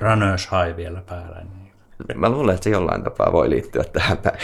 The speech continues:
Speaker 1: Ehkä palataan siihen vielä myöhemmin, tai sitten ei. Mut,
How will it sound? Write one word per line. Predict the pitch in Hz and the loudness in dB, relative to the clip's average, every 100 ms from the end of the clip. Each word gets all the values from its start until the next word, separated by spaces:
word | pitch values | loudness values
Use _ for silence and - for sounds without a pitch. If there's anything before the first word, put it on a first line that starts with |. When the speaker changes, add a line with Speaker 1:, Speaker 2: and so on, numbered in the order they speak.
| - - - - | -8 -8 -14 -8
Speaker 1:
Ehkä | 104 - | -4 -4
palataan | 98 110 104 90 85 95 | 0 2 2 0 -4 -4
siihen | 95 90 92 | -4 -4 -4
vielä | 104 113 | 0 2
myöhemmin, | 131 127 104 - 151 135 - - - - - - | 4 4 4 4 2 2 0 -4 -14 -18 -18 -6
tai | 113 | -6
sitten | 107 101 - 98 | -6 -10 -8 -6
ei. | 101 104 104 _ _ - _ - - | -6 -8 -14 _ _ -20 _ -16 -6
Mut, | 120 - | -6 -6